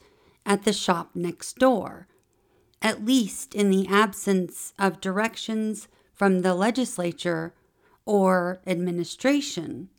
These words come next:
to do so. Why should decisions of this order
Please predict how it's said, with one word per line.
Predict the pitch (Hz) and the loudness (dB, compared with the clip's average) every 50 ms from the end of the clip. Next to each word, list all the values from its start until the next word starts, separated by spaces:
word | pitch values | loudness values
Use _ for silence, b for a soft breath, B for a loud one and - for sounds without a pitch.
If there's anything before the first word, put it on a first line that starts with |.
| _ _ _ _ _ _ - | _ _ _ _ _ _ -8
to | - 208 | -6 -6
do | 180 - 220 214 202 | -2 0 0 0 0
so. | 196 - - 180 143 - - - 175 - _ _ _ _ _ _ _ _ _ _ _ _ _ _ _ _ _ _ _ _ _ _ _ _ _ _ _ _ _ _ _ _ _ _ _ _ _ _ _ | -2 -4 -6 -6 -6 -8 -12 -14 -16 -18 _ _ _ _ _ _ _ _ _ _ _ _ _ _ _ _ _ _ _ _ _ _ _ _ _ _ _ _ _ _ _ _ _ _ _ _ _ _ _
Why | - 208 196 226 240 262 277 302 311 | -4 0 4 6 6 6 6 6 4
should | 302 - - - 202 190 185 185 170 165 - - - | 4 2 0 2 4 4 4 2 0 -2 -6 -12 -6
decisions | 175 196 202 196 - - 226 220 185 214 214 208 202 196 202 | 0 0 0 0 2 0 0 0 2 2 2 2 2 0 0
of | - - 190 180 165 170 | -2 -2 -2 -2 0 2
this | 185 214 247 240 - - - - - | 2 2 2 2 0 -8 -12 -6 -2
order | 208 202 196 190 170 160 - 151 - | 0 2 2 0 -2 -4 -10 -12 -16